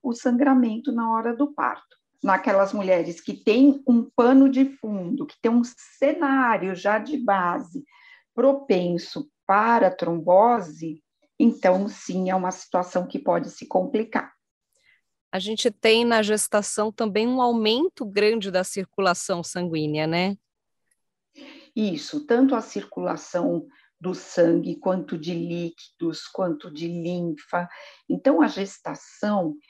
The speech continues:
Speaker 1: é um momento, é quase como se a gente virasse outra pessoa, tanto do ponto de vista hormonal, quanto da distribuição de líquidos no organismo, e todos os componentes do sangue ligados a essa questão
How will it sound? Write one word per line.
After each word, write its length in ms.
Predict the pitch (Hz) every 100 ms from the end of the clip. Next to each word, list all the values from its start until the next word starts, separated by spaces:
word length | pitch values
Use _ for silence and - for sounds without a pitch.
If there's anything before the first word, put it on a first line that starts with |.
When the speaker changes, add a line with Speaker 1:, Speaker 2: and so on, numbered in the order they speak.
| _ _ _
Speaker 1:
é 80 | 190
um 200 | 220 220
momento, 500 | 185 185 214 233 -
é 140 | 180
quase 500 | - - 226 339 - _
como 180 | 285 -
se 100 | 302
a 60 |
gente 240 | 277 277 277
virasse 400 | 233 226 269 254
outra 180 | -
pessoa, 680 | - 254 262 - 302 240 -
tanto 240 | - 240 269 285 269 -
do 120 | 196
ponto 320 | - 196 190
de 140 | 175 175
vista 340 | 202 - 226
hormonal, 1000 | 233 233 202 185 170 165 170 180 202 - _ _ _ _
quanto 380 | _ 196 190 196
da 380 | - 170 175 175
distribuição 1000 | - 202 - - 180 175 180 - 190 196
de 140 | 170
líquidos 840 | 170 180 180 240 247 190 180 175 175
no 120 | 165
organismo, 960 | 165 180 165 165 175 202 214 220 233 233 - - - -
e 320 | 277 277 - _
todos 540 | 311 339 392 - 277 240
os 160 | 220
componentes 880 | - 190 185 180 170 165 156 - 180 165
do 180 | 185 294
sangue 680 | - - 196 202 202 160 165
ligados 880 | 170 185 175 180 220 220 - 165 165
a 100 | 170
essa 280 | 175 - -
questão 600 | - 135 _ 180 175